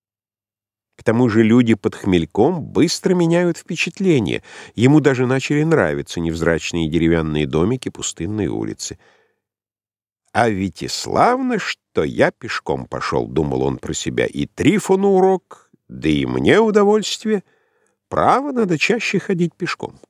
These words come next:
Что ж, на Большом проспекте я тотчас найду извозчика. Славная ночь! Какие тут все домишки!» Должно быть, мелкота живет, чиновники, купцы, может быть.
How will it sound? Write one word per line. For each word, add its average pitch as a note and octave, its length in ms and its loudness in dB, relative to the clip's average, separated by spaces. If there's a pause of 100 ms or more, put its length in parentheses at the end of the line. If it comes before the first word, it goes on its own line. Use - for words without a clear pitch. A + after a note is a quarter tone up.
(420)
Что - 200 -2
ж, - 120 -10 (680)
на E2 100 -2
Большом E3 320 0
проспекте - 640 -4
я B1 220 -2 (140)
тотчас - 480 -6
найду A1+ 280 -4
извозчика. - 720 -4 (380)
Славная B2+ 720 0
ночь! G3 420 2 (920)
Какие B3+ 280 2
тут A3+ 180 -4
все - 240 0
домишки!» C3+ 960 0 (380)
Должно A2+ 340 2
быть, C3+ 200 -2
мелкота C3 640 2
живет, D2 440 0
чиновники, G#3+ 920 -2 (420)
купцы, A2+ 540 0
может F#3+ 320 -2
быть. F#3 300 -6